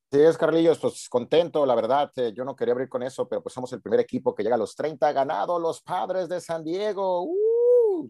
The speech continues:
quién sabe cuándo lo vuelvo a decir, hacía años que no lo decía, y pues sí, precisamente con muchas novedades, este, ahorita más, más bien tú que le has hecho ahorita al científico, está raro, ¿no? Tantos no-hitters, y lo decías de inicio, es más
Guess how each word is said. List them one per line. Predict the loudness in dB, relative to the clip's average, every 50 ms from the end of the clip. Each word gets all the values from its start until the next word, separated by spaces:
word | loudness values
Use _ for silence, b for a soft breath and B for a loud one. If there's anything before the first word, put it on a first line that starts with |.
| -14 -20 _
quién | -16 -12 -8
sabe | -8 -8 -8
cuándo | -8 -10 -10 -10
lo | -10 -8
vuelvo | -8 -10 -6 -4 -2
a | -2
decir, | -2 -4 -8 -12 -14 -14 _ _ _ _
hacía | -10 -10 -4 -2 -2 -2 0
años | 0 -2 0 -2 -4 -6 -6
que | -6 -4
no | -2 0
lo | 0 0
decía, | 0 -2 -6 -8 -6 -2 0 0 -2 b b b b b b _
y | -8 -8 0
pues | 2 2 2 2
sí, | 0 -2 -2 -2 -4 -6 -10 _ _
precisamente | -4 -4 -4 -4 -2 -2 -2 -2 -2 -4 -6 -6 -4 -4 -4 0
con | 0 -2 -2
muchas | 0 -2 -4 -2 -2
novedades, | 0 0 0 0 0 0 0 -2 -2 -4 -8 -8 -10 -12 -14
este, | -14 -14 -14 _ -4
ahorita | -4 -4 -4 -4 _ 0 2 2 2 0 -6 _ _ _ _ _ _ _ _
más, | -8 -6 -4 -4 -4 -4 -8 -16 -14 -6
más | -4 -4 -2
bien | -2 -4 -6 -6
tú | -6 -6 -6 -6
que | -6 -4
le | -2 -2 -2
has | -2 -4
hecho | -12 -14 -8 -4 -2
ahorita | -2 0 -2 -4 -4 -2 -2 -2
al | -2
científico, | -4 -8 -10 -10 -12 -10 -10 -10 -8 -8 -12 -12 -8 -6 -4 -4 -4 -6 _ _ _ _ _ _
está | -20 _ _ -2 -2
raro, | 0 0 -2 0 0 -2
¿no? | -2 -4 -6 -4
Tantos | -4 -6 -6 -6 -8 -8 -8 -8 -10 -8 -2
no-hitters, | -2 -2 -2 -4 -6 -4 -4 0 0 0 -2 -2 -6 -10 -14
y | -12 -10 -8 -4
lo | -2 -2 -2
decías | -2 -4 -4 -4 -4 -2 -2 -2
de | -4 -6 -8
inicio, | -8 -8 -10 -10 -10 -10 -8 -8 -8 -8
es | -8 -8 -6
más | -6 -6 -8 -8 -12